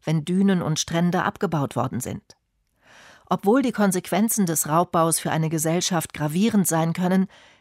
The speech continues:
ist der Abbau von Sand längst nicht in allen Ländern reglementiert. Und selbst wenn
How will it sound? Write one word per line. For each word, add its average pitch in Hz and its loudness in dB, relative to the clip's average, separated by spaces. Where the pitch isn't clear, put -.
ist - -2
der 220 0
Abbau 196 -2
von 196 0
Sand 180 2
längst 196 0
nicht 220 -2
in 185 -2
allen 175 0
Ländern 170 0
reglementiert. 180 -4
Und 175 -2
selbst 160 -2
wenn 208 2